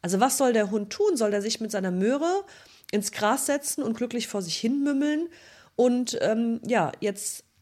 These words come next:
ein Leben als Nichtraubtier führen <laughs> oder was? Das, äh, funktioniert einfach nicht. Der Hund wird darüber unheimlich unglücklich sein, weil das ist das, was den Hund ausmacht. Und den einen natürlich mehr als den anderen.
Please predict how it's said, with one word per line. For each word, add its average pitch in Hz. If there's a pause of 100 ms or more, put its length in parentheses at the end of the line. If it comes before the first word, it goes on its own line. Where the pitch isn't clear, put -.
(160)
ein 202
Leben 269
als 226 (180)
Nichtraubtier 165
führen 165
<laughs> -
oder 135
was? - (160)
Das, 196
äh, 196 (400)
funktioniert 262
einfach -
nicht. -
Der 180
Hund 262
wird 285 (300)
darüber 247
unheimlich 269
unglücklich 359
sein, 214
weil 208
das 220
ist -
das, 233
was 247
den 233
Hund 269
ausmacht. 233
Und 185
den 196
einen 214
natürlich 233
mehr 196
als 196
den 165
anderen. 247